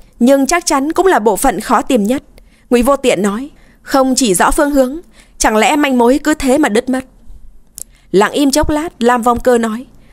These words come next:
Không, "Ta đã biết người này là ai." "Ngụy Vô Tiện, ngươi biết rồi." Lam Phong Cơ chậm rãi gật đầu. Ngụy Vô Tiện nói, "Được rồi, ta cũng đã biết là ai." Hắn nhỏ giọng,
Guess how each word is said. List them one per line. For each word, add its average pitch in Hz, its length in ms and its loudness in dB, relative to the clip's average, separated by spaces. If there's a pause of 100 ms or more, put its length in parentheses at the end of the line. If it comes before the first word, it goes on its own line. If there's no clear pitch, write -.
Không, 262 320 -2 (580)
"Ta 269 60 2
đã 240 140 -2
biết 311 280 -2
người 247 200 4
này 202 200 0
là 180 120 0
ai." 240 240 -8 (800)
"Ngụy 240 180 2
Vô 277 160 2
Tiện, 214 240 -4 (440)
ngươi 277 360 4
biết 302 220 -2
rồi." 220 320 -2 (680)
Lam 262 220 2
Phong 277 160 0
Cơ 285 180 0
chậm 208 260 0
rãi 226 260 -2
gật 214 240 -2
đầu. 170 240 -4 (480)
Ngụy 214 140 2
Vô 254 140 2
Tiện 233 220 0
nói, 220 260 -4 (340)
"Được 214 180 2
rồi, 196 320 -2 (240)
ta 233 300 2
cũng 240 180 -2
đã 254 120 0
biết 330 220 -2
là 226 100 0
ai." 220 260 -6 (760)
Hắn 262 320 0
nhỏ 247 200 2
giọng, 190 240 -6